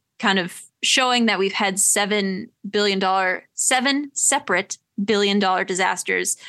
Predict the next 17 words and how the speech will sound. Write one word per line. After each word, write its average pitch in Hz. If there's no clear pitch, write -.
so 208
far 208
this 185
year, 339
um, 202
mainly 254
with 208
severe 247
weather. 185
So 196
this 190
gives 196
us 185
an 185
opportunity 185
to 185
kinda 190